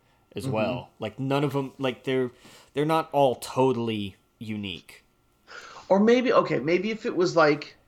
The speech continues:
Speaker 2: a Warzone style game, but let's, let's reduce it. Let's make it like X-Men. So you only have certain characters to choose from to go in.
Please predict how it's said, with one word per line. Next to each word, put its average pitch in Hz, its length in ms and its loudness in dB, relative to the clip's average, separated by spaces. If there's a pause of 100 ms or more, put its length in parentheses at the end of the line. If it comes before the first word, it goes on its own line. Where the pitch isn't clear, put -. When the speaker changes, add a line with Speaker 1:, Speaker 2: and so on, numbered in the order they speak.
(200)
Speaker 2:
a 143 60 2
Warzone 147 540 2
style 135 360 2
game, 107 400 -12 (760)
but 143 500 2 (300)
let's, 165 360 0
let's 180 260 -2
reduce 180 540 -4
it. - 280 -8
Let's 143 260 0
make 165 240 2
it - 160 0
like 139 420 2 (240)
X-Men. - 680 -4 (560)
So - 200 -2
you 151 260 4
only 165 240 2
have 147 400 2
certain 143 380 -6
characters 131 500 -8
to 117 100 -16
choose 107 300 -14
from 80 400 -10
to - 80 -6
go 104 280 -2
in. - 240 -6